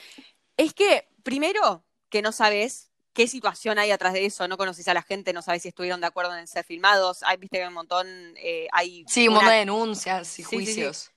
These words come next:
Speaker 1: Hay gente que, que fue abusada y está ahí, que, como si hubiera dado su consentimiento.
Speaker 2: Hay gente que la llevan
Speaker 1: Sí.
Speaker 2: porque la raptan en la calle y les
Speaker 1: Claro.
Speaker 2: obligan.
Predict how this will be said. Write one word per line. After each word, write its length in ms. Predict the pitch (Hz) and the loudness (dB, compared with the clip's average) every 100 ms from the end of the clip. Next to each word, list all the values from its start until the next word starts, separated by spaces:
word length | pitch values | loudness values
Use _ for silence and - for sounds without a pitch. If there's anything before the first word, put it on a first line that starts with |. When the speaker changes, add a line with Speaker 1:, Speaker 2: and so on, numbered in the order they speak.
| - | 0
Speaker 1:
Hay 220 | 202 202 | 2 2
gente 280 | 202 202 196 | 0 -2 0
que, 360 | 190 175 160 | 0 0 -2
que 160 | - 170 | -6 -6
fue 140 | - | -2
abusada 560 | 170 165 - 220 220 190 | -4 -4 2 4 6 4
y 100 | 175 | 0
está 220 | 160 180 | -4 0
ahí, 340 | 180 202 208 196 | 0 -2 -10 -12
que, 200 | 98 170 | -12 -12
como 180 | 165 165 | -12 -12
si 240 | 160 160 | -10 -6
hubiera 200 | 170 175 | 2 4
dado 160 | 170 170 | 4 2
su 160 | - | -4
consentimiento. 880 | 165 170 165 156 196 233 226 208 196 _ _ _ _ _ _ _ | -16 -16 -16 -8 -2 -2 0 2 2 _ _ _ _ _ _ _
Speaker 2:
Hay 120 | - 190 | -10 -2
gente 280 | 226 226 | 2 2
que 80 | 196 | 2
la 80 | 180 | 0
llevan 500 | 180 196 202 208 220 | -2 2 4 4 0
Speaker 1:
Sí. 60 | 208 | -4
Speaker 2:
porque 280 | 226 180 160 | -4 -4 -8
la 100 | 160 | -10
raptan 400 | 180 180 190 185 | -10 -8 -10 -10
en 80 | |
la 100 | 175 | -10
calle 380 | 170 185 190 - | -4 -2 -2 -6
y 100 | 190 170 | -14 -16
les 120 | 165 | -4
Speaker 1:
Claro. 300 | 226 240 190 | 2 4 2
Speaker 2:
obligan. 760 | 165 180 196 190 190 196 196 | -4 -8 -6 -6 -6 -8 -12